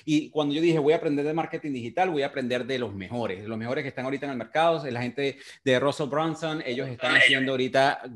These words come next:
maravillas en, en marketing digital.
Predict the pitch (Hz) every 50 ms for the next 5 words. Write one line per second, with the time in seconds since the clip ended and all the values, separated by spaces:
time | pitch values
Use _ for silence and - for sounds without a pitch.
0 | 107 123 151 151 139 143 139 131 127 123 127 131 127 127 131 135 135 131 135 -
1 | 127 117 117 113 113 123 - 123 113 110 117 117 120 - 123 - 117 113 110 104
2 | 107 107 - 127 120 110 98